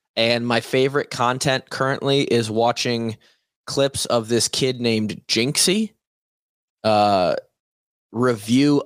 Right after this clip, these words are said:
other gamers' clips of, of them playing Rainbow Six Siege. So that is the, the, uh, the hot topic, what's going on in Tyler's life.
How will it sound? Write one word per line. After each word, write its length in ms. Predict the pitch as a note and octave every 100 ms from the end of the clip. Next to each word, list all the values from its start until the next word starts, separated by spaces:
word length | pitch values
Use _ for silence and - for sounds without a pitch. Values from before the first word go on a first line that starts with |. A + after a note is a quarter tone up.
| -
other 340 | A#2 B2 B2
gamers' 480 | G2+ G#2+ A2 F#2+ -
clips 500 | - G2 - - -
of, 440 | - F2+ F2 - -
of 220 | F2+ F#2+
them 200 | F#2+ F2
playing 320 | - G2 F2+
Rainbow 340 | E2+ F2+ D#2 E2
Six 300 | - - -
Siege. 380 | - C2+ A1+
So 260 | - A2+ G2 - - -
that 220 | A#2 B2
is 200 | C3+ A#2
the, 320 | A2+ A2+ G2+ -
the, 320 | G2 G2 F2+
uh, 240 | E2 C#2+ B1+ - - -
the 60 | -
hot 320 | - A#2 -
topic, 480 | A#2+ A2 - G#2+ -
what's 300 | A2+ A#2+ -
going 280 | A#2+ A2+
on 120 | A2 G#2+
in 100 | G2
Tyler's 460 | - G#2+ G#2 G#2
life. 420 | G2+ G2 F2+ -